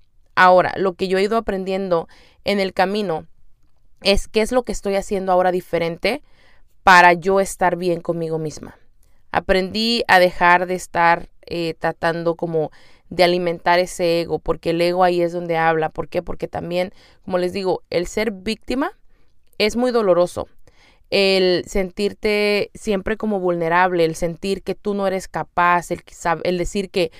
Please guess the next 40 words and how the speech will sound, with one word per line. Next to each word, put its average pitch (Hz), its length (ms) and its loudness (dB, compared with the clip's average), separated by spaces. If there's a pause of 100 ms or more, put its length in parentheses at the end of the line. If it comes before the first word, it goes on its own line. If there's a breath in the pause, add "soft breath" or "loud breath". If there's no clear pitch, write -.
(280 loud breath)
es - 200 -4
que - 80 -4
pobrecito 196 480 -2
de 196 140 -2
mí, 196 180 -4
pobrecito 190 400 -6
de 185 100 -2
mí, 190 160 -6
pobrecito, 185 340 -4
o 175 60 -12
sea, 185 120 -4
no 185 120 -2
te 208 120 -4
vas, 202 260 0
no 202 180 -4
vas 226 160 -8
a 247 80 -12
salir 214 300 -4
de 208 80 -4
ahí 196 320 -4 (300 soft breath)
si - 260 -4 (140)
tú 294 300 -2
no 233 140 -2
lo 196 120 -2
permites, - 680 -8
si - 220 -6
tú 254 360 0
en 240 140 2
realidad 190 540 0
no 202 320 -2
lo 214 100 0
deseas 185 480 -6
y 214 80 -6
te - 220 -8
compras 208 500 -4
tanto 208 400 -2
esta 202 240 -6
idea 175 400 0 (400 soft breath)
de 190 140 0
que, 180 320 -2